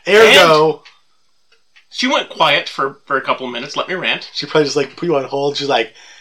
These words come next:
Speaker 1: "This guy on the phone is angry."
Speaker 2: And she must have messaged her supervisor.
Speaker 1: Right.
Speaker 2: Because she's like, "Well, how much would it cost for you to get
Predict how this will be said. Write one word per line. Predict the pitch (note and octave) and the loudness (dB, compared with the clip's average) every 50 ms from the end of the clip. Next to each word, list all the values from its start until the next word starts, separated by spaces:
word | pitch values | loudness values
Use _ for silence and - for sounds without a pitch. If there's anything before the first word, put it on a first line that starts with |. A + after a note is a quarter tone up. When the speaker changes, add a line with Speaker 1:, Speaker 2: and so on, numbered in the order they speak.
| _ _ _ | _ _ _
Speaker 1:
"This | - C#3+ D#3 D#3+ - | 0 0 0 0 0
guy | - - G3 F#3 F#3 F#3+ F3+ | -2 0 4 4 6 6 4
on | F3 E3+ D#3 D3 | 4 2 0 -2
the | C#3+ | -6
phone | - - - - C#3+ C#3 C#3 C#3 C#3+ D3 D3 | -10 -12 -8 -2 0 2 2 2 2 0 0
is | C3+ A#2 G#2+ - _ - | -4 -8 -10 -12 _ -12
angry." | A2+ A#2 A#2+ A#2+ B2 B2 B2 A#2+ G#2+ G2+ G2 F#2+ F2 D#2+ D#2+ E2 E2 - _ _ _ _ _ _ | -10 -8 -6 -6 -8 -8 -10 -10 -10 -12 -12 -12 -14 -14 -16 -20 -20 -20 _ _ _ _ _ _
Speaker 2:
And | - F#3+ B3 C#4 D4 D4 - - - _ _ _ _ | -4 -2 0 0 -2 -2 -4 -10 -14 _ _ _ _
she | - - C3+ | -10 -8 -4
must | C3 B2+ C3+ - | -4 -4 -4 -6
have | - C#3+ B2 _ _ _ _ | -8 -14 -18 _ _ _ _
messaged | B2+ B2+ - - D3 D3 | -10 -10 -10 -10 -14 -14
her | D3 | -16
supervisor. | - - D#3+ F3 F3 F3 A#2+ A#2+ G#2+ G#2+ G#2+ D#3 G3 - _ _ _ _ _ _ _ _ _ _ _ _ _ _ _ _ _ _ | -12 -12 -10 -10 -12 -10 -10 -8 -8 -8 -8 -10 -10 -12 _ _ _ _ _ _ _ _ _ _ _ _ _ _ _ _ _ _
Speaker 1:
Right. | - B2 A#2+ A#2+ | -10 -8 -4 -4
Speaker 2:
Because | - G#3 - A3 G#3 - | -4 -4 -2 -4 -6 -4
she's | - G3+ - | -6 -6 -4
like, | - F#3+ F#3 - _ _ _ _ _ _ _ _ _ | -4 -4 -4 -6 _ _ _ _ _ _ _ _ _
"Well, | F#3+ A#3+ C4 B3+ A#3+ - - _ _ _ _ _ _ _ _ _ _ _ - | 0 2 2 2 2 0 -4 _ _ _ _ _ _ _ _ _ _ _ -12
how | - - A3+ C4 | -4 -2 0 0
much | D4+ E4 E4 - - | 0 0 -4 -4 -6
would | D#4 C#4+ | -6 -6
it | B3+ - | -6 -6
cost | - - G#3 G3 G3 - | -4 0 0 0 0 -2
for | - - G3+ | -6 -8 -8
you | F3+ D#3 | -6 -6
to | D3 | -6
get | D3 D#3+ F3+ - | -4 -6 -6 -6